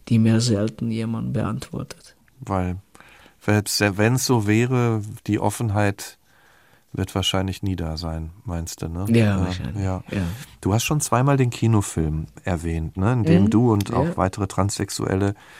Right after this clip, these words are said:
Speaker 2: ja, begleitet wurdet, ne, auf dem Weg. Ist das auch jetzt Teil deines Lebens? Also nachdem
Speaker 1: Oh
Speaker 2: du
Speaker 1: ja.
Speaker 2: so lange,
Speaker 1: <laughs> Ja.
Speaker 2: so lange quasi geschwiegen hast und in diesen, ja, so für dich warst, verpuppt in diesem Ka-, Kokon, jetzt rauszugehen und es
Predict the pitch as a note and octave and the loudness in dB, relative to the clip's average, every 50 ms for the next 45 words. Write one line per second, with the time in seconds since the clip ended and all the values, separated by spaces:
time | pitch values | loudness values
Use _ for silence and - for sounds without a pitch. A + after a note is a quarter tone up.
0 | - - - - - - - G2+ F#2 F#2 F2+ F2 F#2 F#2+ F2+ - F#2 G2 A#2+ C3+ | -20 -20 -20 -20 -18 -12 -6 -2 0 0 0 0 0 -2 -2 0 0 0 0 0
1 | F#3+ E3+ C#3 D3 D3+ D#3+ E3+ F#3+ F#2 - - G#2+ A2+ G#2 F#2+ - - G2+ F2+ F2 | -2 -4 -2 -2 -2 0 0 -2 -2 0 0 2 2 2 0 0 -2 -2 -2 0
2 | E2+ F#2 G2 B2 - - - - - - - - _ _ - - - _ C3+ B2 | 0 0 0 0 0 -2 -8 -16 -20 -20 -20 -20 _ _ -20 -20 -8 _ -2 0
3 | - - G3 F3+ - - - - - G#2+ - _ - - G#2+ G#2+ A#2 D#3 F3+ C3 | 2 2 0 0 0 -6 -10 -14 -18 -20 -20 _ -4 0 2 4 4 4 4 0
4 | - - E3+ E3+ - - - - - - B2 A#2 B2 C#3 D#3 D#3+ D3 C#3+ C#3 C#3 | 0 2 2 2 2 -2 -6 -6 -2 2 4 4 6 4 4 2 4 4 4 4
5 | C#3+ D3 D3+ - - - B2 C3 C#3+ D#3 E3+ F3+ G3+ G3 - - - - - A2+ | 4 2 0 0 0 0 2 2 2 0 -2 -4 -4 -2 -4 -4 -2 0 2 2
6 | A2+ A2+ A#2 A#2 A2+ A2+ A2 - - C3+ C3+ E3 E3 B2+ D#3+ B2+ A#2 A2 B2 C3+ | 4 4 2 4 4 2 2 2 2 4 6 6 8 8 8 6 6 6 4 4
7 | C#3+ D3+ D3+ D3 D3+ D3+ C#3+ C#3+ C#3 C3 C#3 C3 - - C#3 C3+ C3+ - C3+ C#3+ | 4 4 4 4 4 4 4 2 2 0 0 -2 0 2 2 2 2 2 0 -2
8 | C#3 - - - A2 B2+ C3+ D3+ D#3 D3+ D3 D3+ D#3 C#3+ - - - C3+ C3+ B2+ | 0 2 2 2 4 4 4 6 6 6 6 6 4 2 0 2 4 4 4 6
9 | C3+ C3+ A#2+ B2 A2+ - - - A2+ C#3 F3 F3 E3+ D3+ C3+ A#2+ A#2+ B2 A#2+ - | 6 6 6 6 6 4 2 2 2 2 2 4 4 4 6 6 6 6 4 2
10 | - - A#2 A2+ A2 A2 - - - - A#2 A#2 A2 A2 A2+ A2 G#2+ G#2 G2 F#2 | 0 0 0 0 0 0 -2 -4 -4 -2 0 0 2 2 2 2 2 -2 -2 -2
11 | F2+ D#2 G2+ G#2+ G#2 G2 G2 G#2 A2 B2 C3+ B2+ B2+ B2 A#2 - - B2 A2 B2+ | -2 -2 -2 -2 -2 0 2 2 4 4 4 2 0 -2 -2 0 0 2 2 2
12 | D3 - - - - A2 G2+ G2+ A2+ - - - - - - - - - - - | 0 0 0 0 2 4 4 4 2 0 -4 -6 -8 -14 -6 -2 -2 -2 -2 -2
13 | - D#3 - - _ - - A2 A2 G#2+ G#2+ G#2+ A2+ G#2+ - - G#2+ - - - | -4 -4 -4 -4 _ -6 -2 0 2 2 2 2 0 0 2 0 0 0 -2 -8
14 | - - - A2+ A2 - C3+ A#2+ C3 C#3+ C#3+ B2 B2 B2 - - G2+ F#2+ G2+ G#2+ | -6 0 0 0 2 4 6 6 6 6 6 6 4 4 2 -2 -4 0 2 2
15 | B2 D#3 D#3 - - - F3+ D3+ C#3 C#3 C#3+ D3+ D#3 D3+ - C3 C3 - - A#2+ | 2 2 0 -2 -2 -2 0 2 2 4 4 4 4 4 4 2 2 0 0 -2
16 | - - - | -2 -2 -4